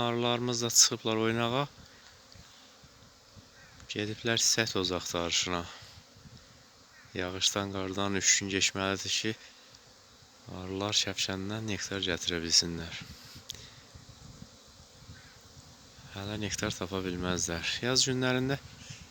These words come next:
arılara yaxşı qulluq eləmək lazımdır. İndi yeşiklər nəmdir. Yeşikləri dəyişib, o biri yeşikləri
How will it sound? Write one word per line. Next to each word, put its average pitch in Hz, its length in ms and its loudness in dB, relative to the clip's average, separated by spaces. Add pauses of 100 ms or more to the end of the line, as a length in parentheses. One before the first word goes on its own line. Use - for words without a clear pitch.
(1160)
arılara 117 420 -2
yaxşı 120 380 0
qulluq 113 240 -2
eləmək 104 340 0
lazımdır. 101 600 0 (260)
İndi 101 300 -4
yeşiklər 104 500 2
nəmdir. 101 460 0 (1500)
Yeşikləri 107 480 4
dəyişib, 107 540 2 (180)
o 104 140 -2
biri 104 160 2
yeşikləri 98 560 4